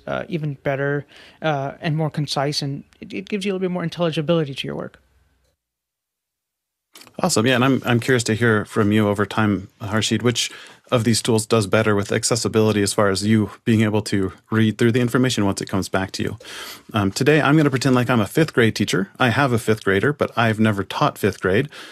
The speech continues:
Speaker 2: So honestly, I'm trying to do something that I'm a novice at, uh, and we're going to be exploring how to build a le-, a six-week lesson plan. So we'll start with a simple prompt. Um, and what I've noticed, most people, most of the time, they,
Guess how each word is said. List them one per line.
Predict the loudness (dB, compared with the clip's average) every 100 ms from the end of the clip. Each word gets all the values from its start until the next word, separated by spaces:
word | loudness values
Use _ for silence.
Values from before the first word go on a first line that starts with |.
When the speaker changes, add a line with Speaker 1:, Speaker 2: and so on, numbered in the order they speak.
| -10
Speaker 2:
So | 0 2 0 -6 _
honestly, | 2 2 2 -2 0
I'm | 2 4
trying | 4 2
to | 2
do | 0
something | 0 0 0
that | 0
I'm | 0 2 4
a |
novice | 4 4 2 0
at, | 0 0 -2 -14 -20 -20 -8
uh, | -4 -2 -4 -6
and | 0 2
we're | 4
going | 4 2
to | 0
be | 0 2 2
exploring | -2 0 2 2
how | 2 2
to | 2
build | 2 2
a | 2 2
le-, | 2 2
a |
six-week | 2 0 0 0 2
lesson | 2 2 0
plan. | 0 -2 -4 -12 -18 -20 -18 -2
So | 2
we'll | 2
start | 2 2 2 0
with | -2
a | 2
simple | 2 0
prompt. | 2 2 2 -4 -10 -6
Um, | -4 -4 -8 _ _ 0
and | 2
what | 4
I've | 2 2
noticed, | 2 2 -2 -4 _ _ -18 -14 0
most | 2 2 -2
people, | -2 2 4
most | 4 2
of | -2
the |
time, | -2 0 2 2 -2 -18 -20 -20 _ 0
they, | 2 2